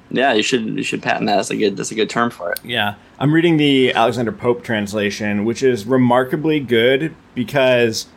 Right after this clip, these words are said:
Speaker 2: I don't, like, I don't understand how you translate something out of, like,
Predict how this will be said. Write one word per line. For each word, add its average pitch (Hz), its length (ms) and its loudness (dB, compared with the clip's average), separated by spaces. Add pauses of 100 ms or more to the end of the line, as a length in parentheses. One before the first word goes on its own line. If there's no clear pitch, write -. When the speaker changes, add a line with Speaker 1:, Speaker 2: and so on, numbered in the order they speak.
(600)
Speaker 2:
I - 80 -10
don't, 156 220 -2
like, 135 140 -2
I - 100 0
don't 175 120 2
understand 175 420 2
how 139 140 2
you 135 240 2
translate 117 500 -2
something 123 240 -2
out 113 260 2
of, 113 220 0
like, 107 220 -4